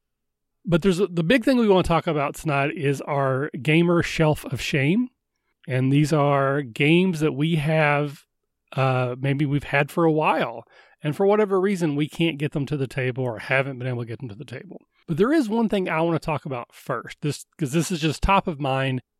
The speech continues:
Saw this on Twitter the other day, and it's one of these things that just kinda frustrates me. And I don't know if you've seen this or not, but someone, and I don't, I really don't know who, I'm not trying to be, like, coy, I don't know who it is,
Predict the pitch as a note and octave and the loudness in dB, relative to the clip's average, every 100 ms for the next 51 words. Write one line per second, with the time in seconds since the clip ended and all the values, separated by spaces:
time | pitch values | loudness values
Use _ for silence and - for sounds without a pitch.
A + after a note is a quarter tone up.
0 | _ _ - F#3 F#3 F#3 F3 D3+ - D3+ | _ _ 0 4 6 6 4 2 2 2
1 | C#3+ C3 B2+ B2 A#2 A#2+ A#2+ A#2+ C3 E3 | 4 2 2 0 0 0 0 0 -2 -2
2 | C3+ C3+ C#3 - G3 F3+ - F3 E3 D#3+ | 0 2 2 2 2 2 2 2 2 0
3 | D#3+ F#3+ F#3+ - A3 - B2+ A#2+ - D3+ | 0 2 0 0 -2 0 -4 -4 -6 -6
4 | - - _ _ _ _ _ _ _ _ | -8 -16 _ _ _ _ _ _ _ _
5 | C#3 C3+ C3 C#3 C3+ A#2+ D3 C3 - C3+ | 0 2 4 4 2 2 0 -2 -2 -2
6 | C3 B2+ - B2+ A#2+ B2 - _ _ D3 | -2 -4 -4 -8 -6 -8 -12 _ _ 0
7 | F#3 - - G#3 A3+ A3+ F#3 E3 E3 E3+ | 0 0 0 2 4 6 6 6 4 0
8 | - - - C3 C3+ C#3+ D#3+ - C3 C3+ | -4 -12 -6 0 2 2 0 0 2 4
9 | E3 D3+ D3 C3+ C#3 D3+ C3+ A#2 B2+ C3 | 4 4 2 2 2 2 2 0 -2 0
10 | C3+ B2 A#2+ A#2+ A#2+ - D3 C3 C3 A#2+ | -2 0 -2 -2 -4 -4 0 0 0 -2
11 | B2 C#3+ C3 A#2+ A2+ A#2 A2 | -2 -4 -4 -4 -4 -6 -8